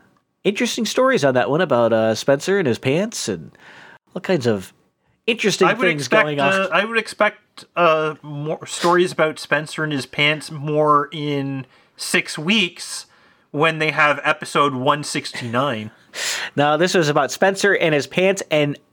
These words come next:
Speaker 1: another person's, uh, fluids on them. So you've gotta listen to Bowl After Bowl to hear the, uh, the rundown there.
Speaker 2: Oh my.
Speaker 1: Um, I'm working with him to get an Ablecraft put together. This has been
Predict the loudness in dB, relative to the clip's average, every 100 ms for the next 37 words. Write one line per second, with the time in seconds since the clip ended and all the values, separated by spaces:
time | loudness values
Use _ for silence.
0 | _ _ 2 4 4 2 2 2 2 2
1 | 0 -2 2 4 4 2 -6 _ _ -2
2 | 4 6 4 0 -2 0 0 0 -4 -8
3 | -6 -6 -10 -16 -4 0 2 2 2 2
4 | 0 2 4 2 2 0 2 4 2 2
5 | 2 2 4 4 4 4 2 2 2 0
6 | 0 -2 -4 -8 -8 -2 0 2 2 2
7 | 2 0 -2 -8 -12 -12 -12 -16 -4 0
8 | 2 2 2 2 4 2 2 2 4 4
9 | 2 2 2 2 0 0 -2 2 2 2
10 | 2 2 0 2 2 2 2 -2 -4